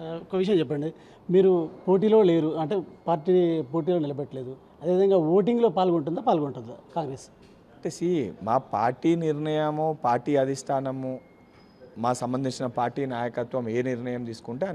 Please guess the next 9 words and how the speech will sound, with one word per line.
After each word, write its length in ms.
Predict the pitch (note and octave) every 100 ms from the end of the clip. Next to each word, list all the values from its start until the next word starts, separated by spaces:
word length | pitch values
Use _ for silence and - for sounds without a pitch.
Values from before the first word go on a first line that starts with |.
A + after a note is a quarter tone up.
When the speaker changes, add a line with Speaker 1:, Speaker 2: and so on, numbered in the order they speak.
| B2
Speaker 2:
నిర్ణయానికి 520 | A#2+ C3+ C#3+ C#3+ C#3+
కట్టుబడి 420 | C3 A#2 B2+ C3 F3
పనిచేసే 400 | C#3 B2+ B2+ B2 A#2
వ్యక్తి 220 | A2+ - D#3+
బల్మూరి 300 | B2 A#2 A2
వెంకట్. 280 | G2 F2+ F#2 - - - - - - - - -
నేను 180 | C3 D#3 D#3
రేపు 120 | D3+ C#3
పొద్దున 240 | C3+ E3